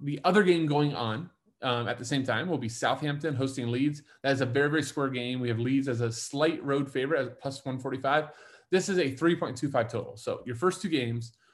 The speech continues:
where you're gonna get lineups at the same time are your two biggest totals. Manchester City's already won the league. All eyes for Manchester City is going to be on the Champions League final. They're a minus two oh eight favorite to already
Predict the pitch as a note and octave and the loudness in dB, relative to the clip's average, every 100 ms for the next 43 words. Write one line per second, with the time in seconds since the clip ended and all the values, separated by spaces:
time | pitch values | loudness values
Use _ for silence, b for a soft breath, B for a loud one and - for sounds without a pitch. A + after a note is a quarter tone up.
0 | _ C3 B2+ C3 E3 D3+ D3 D3 A#2+ A#2+ | _ -2 0 2 2 2 0 -2 -4 -6
1 | B2 B2+ C3 - C3+ B2 A#2+ C3 A#2 A2+ | -4 -2 -4 -2 -2 -2 -2 -4 -4 -4
2 | G#2+ E2 A#2 - _ _ _ _ _ _ | -6 -8 -14 -20 _ _ _ _ _ _
3 | _ - - D#3 D#3+ D#3+ D3+ A#2+ G#3 G#3+ | _ -20 -6 -2 -2 -2 -6 2 2 4
4 | - D3 D3+ C#3 B2+ A2 C3+ E3 D3+ D3 | 2 2 4 4 2 2 4 4 4 0
5 | B B B _ C#3+ D#3+ D#3+ - C3+ C#3+ | B B B _ 4 6 6 4 4 4
6 | C#3+ C#3 C3+ B2 A#2+ A#2 - C3+ B2+ - | 2 -2 -2 -4 -6 -6 -2 -2 -2 -4
7 | B2 A#2 - A#2+ A#2+ A#2+ A#2+ A2+ A#2 A2+ | -4 -4 -4 -4 -6 -8 -6 -4 -4 -4
8 | A#2+ A2+ G#2 G#2 G2+ F3+ F3+ E3+ B B | -6 -6 -6 -4 2 4 4 2 B B
9 | B B B - C3 A#2 A#2+ B2 A#2+ D3 | B B B 2 4 6 2 0 -2 2
10 | B2 B2 A2 - C#3+ C#3 C#3+ - - C#3 | 2 2 -2 -2 0 0 -2 -4 -4 0
11 | C3 A#2+ B B _ E3 F3 F3+ E3 E3+ | 0 -2 B B _ 6 8 8 6 6
12 | E3+ D3+ | 2 -4